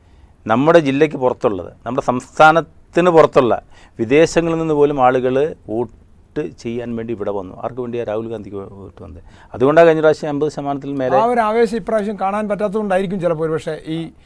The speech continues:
Speaker 1: അല്ല, അതുകൊണ്ടല്ലേ
Speaker 2: വോട്ട്
Speaker 1: ഈ പ്രാവശ്യം നമുക്ക് വോട്ടിംഗ് ശതമാനം വളരെ കുറഞ്ഞില്ലേ? എന്തുകൊണ്ടാണ് ഈ അഞ്ച് വർഷക്കാലം നമ്മുടെ പ്രതീക്ഷയ്ക്ക് ഒത്ത് ഉയരാൻ വേണ്ടി നമ്മുടെ എം പി ആയിരുന്ന ശ്രീ രാഹുൽ ഗാന്ധിക്ക് സാധിച്ചിട്ടില്ല?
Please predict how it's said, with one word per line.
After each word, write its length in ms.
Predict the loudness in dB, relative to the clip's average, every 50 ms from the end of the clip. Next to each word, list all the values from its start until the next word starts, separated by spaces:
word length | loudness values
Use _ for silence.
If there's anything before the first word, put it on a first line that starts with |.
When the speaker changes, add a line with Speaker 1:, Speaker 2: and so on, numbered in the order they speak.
| _ -8
Speaker 1:
അല്ല, 140 | -4 -2 0
അതുകൊണ്ടല്ലേ 480 | 0 0 0 0 0 0 0 -2 0
Speaker 2:
വോട്ട് 120 | -2 -2 0
Speaker 1:
ഈ 20 |
പ്രാവശ്യം 280 | 0 0 0 0 -2 -6
നമുക്ക് 320 | -6 -6 -8 -6 -4 -2 0 0 0 2 2 2
വോട്ടിംഗ് 260 | 0 0 -2 -4 -6 -6
ശതമാനം 260 | -6 -6 -4 -4 -4
വളരെ 160 | -2 -2 -2
കുറഞ്ഞില്ലേ? 420 | -2 -2 -2 -2 -4 -6 -6 -8 -10 -16 _ _ _ _ _ _ _ _ _ _ _ _ _ _ _ _ -4
എന്തുകൊണ്ടാണ് 420 | -2 2 2 2 4 2 2 2
ഈ 120 | 4 4 6 6 6
അഞ്ച് 240 | 4 2 0 2
വർഷക്കാലം 760 | 4 4 4 4 4 2 2 4 4 4 2 0 -4 -8 -12 _ _ _ _ _ _ _ _ _ _ -14
നമ്മുടെ 300 | -10 -8 -6 -2 -2 -2
പ്രതീക്ഷയ്ക്ക് 580 | -2 -2 -2 -4 -4 -4 -6 -8 -8 -6 -4 -4
ഒത്ത് 220 | -4 -4 -4 -4
ഉയരാൻ 340 | -2 -2 0 0 -2 -2 -4
വേണ്ടി 380 | -6 -6 -6 -6 -6 -8 -10 -14 _ _ _ _ -10
നമ്മുടെ 220 | -8 -6 -4 -4
എം 180 | -4 -4 -4 -4
പി 80 | -2 -2 -2
ആയിരുന്ന 240 | -2 -2 -6 -8 -10
ശ്രീ 220 | -10 -10 -8 -6
രാഹുൽ 240 | -6 -6 -6 -6 -8
ഗാന്ധിക്ക് 300 | -10 -12 -12 -12 -14 -14 -12
സാധിച്ചിട്ടില്ല? 480 | -12 -12 -12 -16 -20 -20 -20 -20 -20